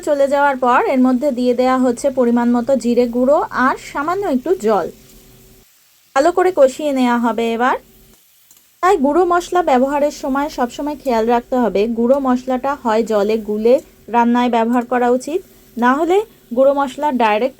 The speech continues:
দেওয়ার পর সামান্য একটু জল দিয়ে মশলাগুলোকে কষানো উচিত, তাহলে মশলা পুড়ে যাওয়ার সম্ভাবনা থাকে না। একটু হলুদ কম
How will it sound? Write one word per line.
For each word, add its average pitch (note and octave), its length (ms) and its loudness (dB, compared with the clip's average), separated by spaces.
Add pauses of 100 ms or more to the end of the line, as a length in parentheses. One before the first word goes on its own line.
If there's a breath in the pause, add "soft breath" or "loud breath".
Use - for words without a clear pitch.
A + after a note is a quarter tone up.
দেওয়ার G#3 280 0
পর G3+ 140 -4 (140)
সামান্য D4 320 -2 (120)
একটু F4 140 -2 (120)
জল G#3+ 200 4 (160)
দিয়ে G#3 220 0 (160)
মশলাগুলোকে G#3 580 -4 (100)
কষানো F#3+ 380 -4 (100)
উচিত, - 220 -10 (840 soft breath)
তাহলে C4+ 380 2 (580)
মশলা B3+ 380 0 (360)
পুড়ে E4 300 2
যাওয়ার A3+ 260 2 (100)
সম্ভাবনা A3 500 0 (340)
থাকে A#3 380 -2
না। - 60 -14 (1400)
একটু F4+ 180 6
হলুদ C#4 280 2 (120)
কম B3+ 160 2